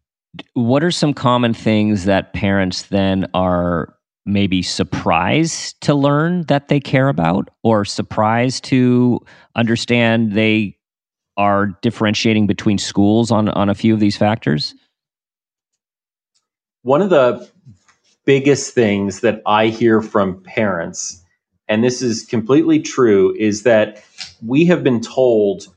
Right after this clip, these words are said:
Speaker 2: over and over and over again as a society to focus a lot on class sizes. And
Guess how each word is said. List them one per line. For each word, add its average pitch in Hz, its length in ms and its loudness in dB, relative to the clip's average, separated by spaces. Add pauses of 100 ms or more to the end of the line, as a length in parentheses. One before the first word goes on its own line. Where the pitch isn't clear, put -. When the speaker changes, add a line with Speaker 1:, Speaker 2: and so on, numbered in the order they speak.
(580)
Speaker 2:
over 127 340 2
and 123 80 4
over 120 180 2
and 117 80 2
over 113 260 2
again 90 600 -4
as 104 140 -4
a 107 60 -8
society 107 720 0
to 101 120 -6
focus 110 460 -2
a 113 60 -2
lot 98 500 0 (600)
on 101 300 0
class 107 480 -2
sizes. 139 680 0 (560)
And 107 560 0